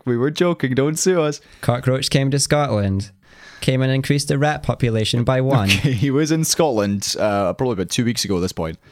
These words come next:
Speaker 1: And, uh, just before he went off to
Speaker 2: <laughs> No,
Speaker 1: meet
Speaker 2: what was
Speaker 1: Putin.
Speaker 2: it? He left the U K to come to Scotland.
Speaker 1: Well, you know, he left London, sorry.
Speaker 2: All the
Speaker 1: And, uh,
Speaker 2: headlines were saying Donald Trump leaves the U K, and then he was just in Scotland.
Speaker 1: He came up here, he said he had lots of meetings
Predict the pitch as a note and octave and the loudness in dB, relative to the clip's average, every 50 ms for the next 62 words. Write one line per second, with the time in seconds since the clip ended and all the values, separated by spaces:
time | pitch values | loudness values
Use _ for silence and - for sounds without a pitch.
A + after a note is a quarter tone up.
0 | - - - - - - - _ _ _ _ - G2 G2 F#2 F#2 F#2 F2+ E2+ D#2+ | -20 -20 -20 -20 -20 -20 -20 _ _ _ _ -2 0 0 2 0 0 -2 -2 -6
1 | E2 - - - - - C#3 F#3 F#3+ F3+ G3 E3 - D#3+ D3 B2+ C3 B2+ A2+ G#2+ | -8 -6 -6 -4 -4 -2 0 0 0 0 0 0 2 0 0 2 2 0 0 0
2 | G2 F#2 D#2+ - G2+ G2 F2 - C#3+ - E3 D#3+ - - D#3+ E3 D#3+ E3 D#3+ D#3 | 0 -2 -2 -2 -2 0 2 2 2 2 2 2 2 2 2 2 2 2 2 0
3 | D3 D#3 D3+ D#3+ D3+ D3 C#3+ C#3+ D3 D#3 D#3 - - D3 C#3 C3 C3 B2+ - - | 2 2 2 2 2 2 2 2 0 0 0 0 0 0 2 2 0 0 0 0
4 | - - A2+ G#2 G2 A2+ - - B2+ A#2+ A#2+ A2 A#2+ A2 - - A2+ A2+ A2+ A2 | 0 2 2 0 0 0 0 0 0 2 2 0 0 0 0 0 0 0 0 -2
5 | A#2+ A#2 A2+ - - C3 A#2+ A#2 D3 F3 D#3 D#3 F3+ F#3+ G3+ G#3 F3+ - D3+ E3 | 0 -2 -2 -2 -2 -6 -6 -4 -2 0 0 2 2 2 2 2 2 2 2 2
6 | F3 F3 D#3+ C3 A2 F2 E2 - - G#2+ E2+ C#2 C#2 C#2+ - - - - - - | 4 2 2 0 0 -2 -2 -2 0 0 0 -2 -4 -8 -12 -14 -18 -20 -20 -20
7 | - - - _ _ _ - - B3 - - E3+ E3 E3 C#3+ C#3+ C#3+ C#3+ C#3+ C#3+ | -20 -20 -20 _ _ _ -2 0 2 2 4 4 4 4 4 4 4 2 2 2
8 | C3 B2+ - - C3 B2 A2+ A#2 A#2 A#2 - C#3 A#2+ G#2+ G#2+ A2+ A2 G#2 G2 G#2 | 0 0 0 0 2 2 2 2 0 2 2 0 2 2 2 2 2 2 2 2
9 | G#2 G2+ G2 F#2+ F#2+ - G#2 G2+ F#2+ F#2+ - - G#2 G2+ G2+ G2+ G2+ G2+ G2+ G2 | 2 2 2 0 2 0 0 0 0 -2 -2 -2 -2 0 0 0 0 0 0 0
10 | G2+ G2 - - G2 - - G2+ F#2+ - - G2+ G2 - - G2 G2 - - - | -2 -2 -2 -2 -2 -2 -2 -2 -2 -2 -2 -4 -4 -4 -6 -6 -8 -8 -6 -6
11 | - D3+ C3 - G3+ F#3 F3 C#3 D3+ C#3+ C#3 B2+ A#2+ A#2 B2+ A#2+ - C3+ C3 C3 | -4 -2 0 0 2 2 0 0 2 2 2 2 2 0 0 0 0 0 0 0
12 | A#2+ B2 C#3 C#3 - B2 G2 B2 B2 A#2+ - - G#2 G2 G2 F#2+ F#2 - - - | 2 0 0 0 -2 -2 -2 0 -2 0 0 -2 -2 0 0 -2 -2 -4 -6 -8